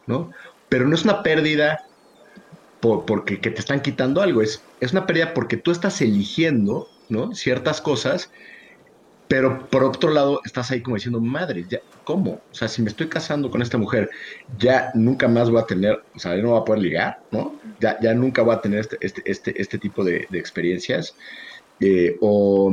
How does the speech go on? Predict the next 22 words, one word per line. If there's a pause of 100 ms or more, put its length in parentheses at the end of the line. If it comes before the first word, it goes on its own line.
(340)
este,
o
mi
soledad, (120)
o
mi
patrimonio,
ya
no,
o (100)
mis
planes,
o
ya
siempre
voy
a
tener
que
tomar
las
decisiones